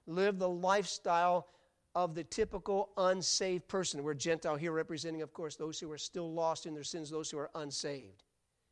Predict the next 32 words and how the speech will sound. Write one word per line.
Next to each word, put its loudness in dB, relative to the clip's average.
Listen, -2
"Do -4
not 8
walk 8
as 0
the -4
unsaved -2
walk. -4
Do -2
not 6
live 8
like 8
non-believers 2
live." -8
That's 0
the 2
message 4
here. -4
You 0
say, 6
"Well, 8
so 4
what's 8
characteristic 0
of -2
unsaved 0
people 0
in 2
this 4
passage? -8
How 6
do 0